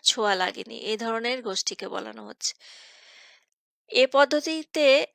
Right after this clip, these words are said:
পদ্ধতিটাকে অনেকে আবার in depth study বলে অভিহিত করেছেন। সাধারণত যে সকল বিষয়ের উপর তথ্য প্রশ্নপত্রের মাধ্যমে পাওয়া যায় না,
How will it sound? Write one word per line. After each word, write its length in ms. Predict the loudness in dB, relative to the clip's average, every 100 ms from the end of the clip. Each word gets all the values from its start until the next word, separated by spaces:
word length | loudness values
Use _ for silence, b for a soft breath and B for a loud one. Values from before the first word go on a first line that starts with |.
| -10 0
পদ্ধতিটাকে 680 | 0 0 -6 -4 -4 -4 -6
অনেকে 360 | -4 -6 -4
আবার 280 | -2 0 0 -2 _ _ _ _ _ _ B B B -6
in 260 | -6 -2
depth 340 | 4 4 4 -12
study 640 | -12 0 4 4 0 -10 -16 -20 _ _ _ _ _ _ _ _ -6
বলে 300 | -2 0 -2
অভিহিত 340 | -2 -4 -4
করেছেন। 560 | -4 -4 -4 -4 -8 -14 _ _ _ b b b b b _ _
সাধারণত 500 | -4 0 2 0 -2
যে 200 | -4 -2
সকল 380 | -2 -2 -2 -4
বিষয়ের 400 | -2 -2 0 -2
উপর 240 | -2 -2
তথ্য 560 | 0 0 0 -2 -4 -4
প্রশ্নপত্রের 1040 | -2 -2 0 -2 -2 -2 -4 -6 -2 0
মাধ্যমে 460 | 0 -2 -4 -6 -6
পাওয়া 360 | -2 0 0
যায় 240 | 0 -2 -2
না, 280 | -4 -10